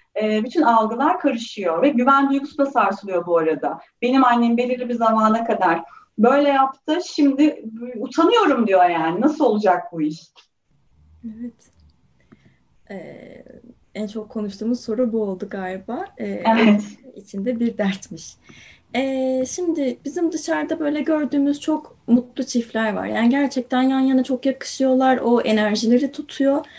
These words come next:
Speaker 2: Ama yatak odasına gittiğinde arada bir çekim yok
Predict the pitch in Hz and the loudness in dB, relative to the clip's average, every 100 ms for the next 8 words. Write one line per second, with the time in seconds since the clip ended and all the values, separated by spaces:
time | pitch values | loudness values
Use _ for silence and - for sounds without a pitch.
0 | - - 277 349 330 339 339 330 294 269 | -18 2 4 6 4 2 0 0 0 2
1 | 285 254 - 269 277 349 359 - 240 254 | 2 0 -2 0 2 4 2 2 2 4
2 | 269 269 247 233 202 - | 4 4 2 2 0 -2